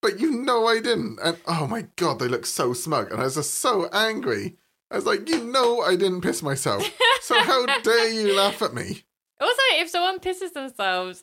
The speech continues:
Speaker 2: it's more like, I mean, maybe this is just me not being a child, but that's, like, worrying. That's like, "Oh my
Speaker 1: Yeah.
Speaker 2: God, like, are you okay? Like, what's happened? Like, do you need some help?" Rather than just like, "Ha!" <laughs>
Speaker 1: Well, they were children.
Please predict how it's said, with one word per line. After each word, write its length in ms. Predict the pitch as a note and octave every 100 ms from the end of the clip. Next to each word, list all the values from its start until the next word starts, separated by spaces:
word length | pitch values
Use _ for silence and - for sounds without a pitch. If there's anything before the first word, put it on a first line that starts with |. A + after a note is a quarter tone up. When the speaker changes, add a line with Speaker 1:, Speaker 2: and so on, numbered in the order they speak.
| -
Speaker 2:
it's 240 | A3+ A#3+
more 240 | C4+ D#4 F#4
like, 380 | G4+ F4 - - _ _ _ -
I 80 | B3
mean, 240 | B3+ A#3
maybe 300 | B3 A#3+ A#3
this 220 | A3 B3
is 80 | A#3+
just 200 | A#3 A3+
me 160 | G#3+ G#3+
not 280 | G3+ G#3 -
being 460 | G#3 G#3 G#3 G3+ -
a 80 | G#3
child, 540 | - G#3+ F#3 A#3 E4+ - - - _ -
but 140 | C4
that's, 240 | D4 D#4+ G#4
like, 200 | F#4+ C#4
worrying. 640 | C4 D4 C4 F#3+ F3 F3+
That's 220 | G#3+ A#3
like, 160 | C4+ A#3+
"Oh 80 | F4+
my 120 | C#4+
Speaker 1:
Yeah. 100 | G#3
Speaker 2:
God, 280 | D4 C4 A3+
like, 180 | A3 D#3+
are 60 |
you 200 | B3+ C#4+ B3
okay? 460 | C4+ G3+ G#3 D4+ F4
Like, 240 | D4+ C#4
what's 180 | C#4+ -
happened? 540 | D4+ D#4+ D4+ A#3 G#3
Like, 420 | G#3 G3+ - G#3+
do 80 | G#3+
you 80 | A#3+
need 200 | A#3 A#3+
some 180 | B3+ C4+
help?" 420 | C4+ A3+ C4 A3+
Rather 260 | A#3 A#3 A3+
than 220 | A3+ A3
just 200 | A3+ -
like, 200 | G3 G3
"Ha!" 680 | C5+ D5 C#5 G#4+ G#4 G#4 - -
<laughs> 280 | F#4 - -
Speaker 1:
Well, 240 | A#3+ A3
they 140 | F#3+ D#3+
were 240 | C3 A#2
children. 420 | A2+ G#2 F#2+ F#2+